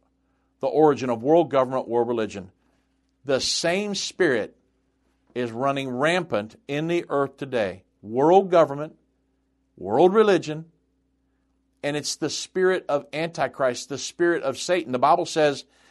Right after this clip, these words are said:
that the dragon, Revelation thirteen two, gave this entity its seat,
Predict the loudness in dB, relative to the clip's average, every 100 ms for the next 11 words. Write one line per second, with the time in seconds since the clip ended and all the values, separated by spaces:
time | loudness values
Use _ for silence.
0 | _ 0 0 0 -4 -2 4 6 4 2
1 | -4 0 0 0 -4 -6 -6 -4 -4 -6
2 | -2 2 2 0 -12 _ _ -2 -2 0
3 | -4 -4 -8 -8 -6 -6 -4 -4 -6 -4
4 | -6 -8